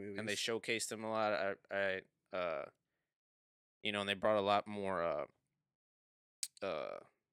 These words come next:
Speaker 1: you know, I don't
Speaker 2: Just
Speaker 1: know, eh,
Speaker 2: growth to
Speaker 1: yeah,
Speaker 2: him.
Speaker 1: yeah, exactly, so it wasn't just like, "Oh, there's Hawkeye." Like, he
Speaker 2: <laughs> Yeah,
Speaker 1: actually, you
Speaker 2: yeah,
Speaker 1: know
Speaker 2: like, before he was just kinda like, "All right," the first movie, they made it, he was just Loki's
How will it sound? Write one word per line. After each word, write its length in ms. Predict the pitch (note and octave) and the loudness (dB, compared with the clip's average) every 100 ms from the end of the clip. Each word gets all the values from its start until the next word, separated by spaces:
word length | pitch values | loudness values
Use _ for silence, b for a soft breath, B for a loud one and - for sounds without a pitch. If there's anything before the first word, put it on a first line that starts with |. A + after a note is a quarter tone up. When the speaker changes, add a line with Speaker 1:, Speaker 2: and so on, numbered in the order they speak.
| _ _ _ | _ _ _
Speaker 1:
you 100 | A2 | -6
know, 220 | G2+ G2 - _ _ _ _ - | -4 -6 -10 _ _ _ _ 4
I 80 | D3+ | 6
don't 80 | A#2+ | 6
Speaker 2:
Just 20 | |
Speaker 1:
know, 180 | A2+ A2+ | 4 0
eh, 20 | - | 0
Speaker 2:
growth 420 | A#2 A#2 B2 C3+ | 2 2 -2 6
to 80 | C3+ | 10
Speaker 1:
yeah, 180 | B2+ A#2+ | 10 10
Speaker 2:
him. 220 | B2+ C#3 | 8 10
Speaker 1:
yeah, 40 | A#2 | 10
exactly, 560 | A2+ B2 B2+ - A2+ | 10 12 12 10 2
so 140 | G2+ B2+ | 2 2
it 120 | A#2+ | 4
wasn't 280 | C3+ C#3 A#2+ | 6 4 4
just 120 | A#2 | 2
like, 100 | G#2+ | 6
"Oh, 120 | C#3 | 6
there's 140 | A2 G#2 | 4 2
Hawkeye." 220 | - - - _ | -4 -4 -14 _
Like, 200 | A2 A2 | 0 8
he 180 | E3 D3+ | 12 12
Speaker 2:
<laughs> 20 | |
Yeah, 0 | |
Speaker 1:
actually, 400 | B2 A#2+ - A#2+ A2+ | 12 8 4 2 4
you 100 | A#2 | 6
Speaker 2:
yeah, 20 | |
Speaker 1:
know 140 | C3+ | 6
Speaker 2:
like, 180 | B2 B2 | 6 4
before 340 | B2 - B2+ | 2 0 2
he 60 | A#2 | 2
was 140 | A2+ | 0
just 120 | A2 - | -6 -4
kinda 180 | G#2+ G2 | -4 -4
like, 140 | F2+ | -2
"All 80 | B2 | -2
right," 180 | G#2 F#2+ | -2 -6
the 60 | |
first 320 | - C3 A#2+ A#2 | -2 0 0 -2
movie, 260 | A2+ G#2+ | -6 -6
they 120 | A#2 | -6
made 220 | A#2 A#2 A2+ | -4 -4 -6
it, 80 | - | -4
he 80 | |
was 140 | B2+ A#2 | -6 -6
just 200 | A#2+ B2 | -8 -4
Loki's 460 | B2 A#2+ A#2+ A#2+ | -2 -2 -6 -10